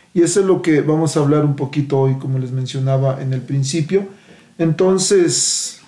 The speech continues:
sé que están ansiosos ya por escuchar un poquito, ¿verdad? ¿Cómo ha impactado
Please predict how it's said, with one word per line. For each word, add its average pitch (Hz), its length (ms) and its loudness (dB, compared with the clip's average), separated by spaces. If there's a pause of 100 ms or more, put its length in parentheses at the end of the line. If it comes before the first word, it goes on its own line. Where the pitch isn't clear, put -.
(420)
sé 156 340 0
que 156 360 2 (160)
están 156 340 -2
ansiosos 170 520 2
ya 160 160 2
por 160 120 2
escuchar 151 400 0
un 151 100 2
poquito, 143 420 0
¿verdad? 143 240 2
¿Cómo 180 260 2
ha 190 40 4
impactado 160 880 0